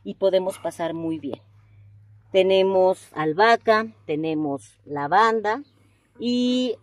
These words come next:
aquí todo este cultivo, lo que establecimos son,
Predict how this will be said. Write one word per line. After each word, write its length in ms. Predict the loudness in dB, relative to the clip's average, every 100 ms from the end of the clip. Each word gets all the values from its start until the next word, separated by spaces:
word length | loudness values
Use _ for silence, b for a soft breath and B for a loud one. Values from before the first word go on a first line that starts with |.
| -8
aquí 480 | -8 -8 -8 -10 -2
todo 220 | 0 0
este 220 | 0 -4
cultivo, 720 | -6 -10 -8 -6 0 0 0 -4 -10
lo 200 | -8 -8
que 100 | -10
establecimos 720 | -12 -8 -6 -8 -8 -8 -8 -10
son, 460 | -10 -8 -8 -10